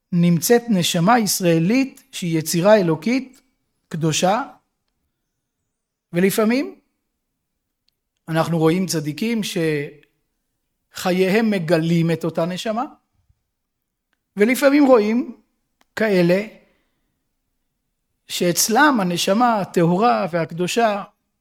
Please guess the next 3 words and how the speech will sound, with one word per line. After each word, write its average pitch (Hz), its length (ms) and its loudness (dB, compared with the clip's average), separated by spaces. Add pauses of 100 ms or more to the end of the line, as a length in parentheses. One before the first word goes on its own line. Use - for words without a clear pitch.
(880)
שהיא 202 200 2
מציאות 262 580 0 (1700)
תמירה 202 440 4